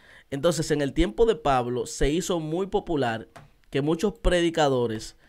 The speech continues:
se hicieran predicadores con el único motivo, con el único propósito, el único objetivo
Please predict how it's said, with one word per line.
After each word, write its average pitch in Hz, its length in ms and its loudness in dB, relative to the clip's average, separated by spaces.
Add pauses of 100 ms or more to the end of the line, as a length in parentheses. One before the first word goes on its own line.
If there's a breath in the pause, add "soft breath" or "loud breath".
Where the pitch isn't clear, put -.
(680 loud breath)
se - 280 0
hicieran 190 560 6
predicadores 160 800 2
con 156 240 4
el 156 160 6
único 226 320 4
motivo, 139 480 0
con 135 180 -4
el 139 80 0
único 214 300 0
propósito, 123 560 2
el 131 60 -4
único 165 220 -4
objetivo 113 520 -4